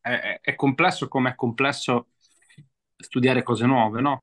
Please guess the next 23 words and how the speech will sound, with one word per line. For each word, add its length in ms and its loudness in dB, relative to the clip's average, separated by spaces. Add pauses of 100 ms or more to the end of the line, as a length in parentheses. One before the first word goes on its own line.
(100)
Quindi 640 2
sicuramente 540 2
è 40 -8
stato 220 -4
complesso, 540 2
però 600 4
è 80 -10
sempre 300 -8
stato 240 -6
motivato 580 2
dalla 200 0
voglia 260 0
di 100 -4
voler 560 -4
imparare 440 -2
cose 260 -8
nuove, 340 4
di 100 -10
non 140 -10
fo-, 180 -10
di 200 -6
non 180 0
cristallizzarsi, 1160 2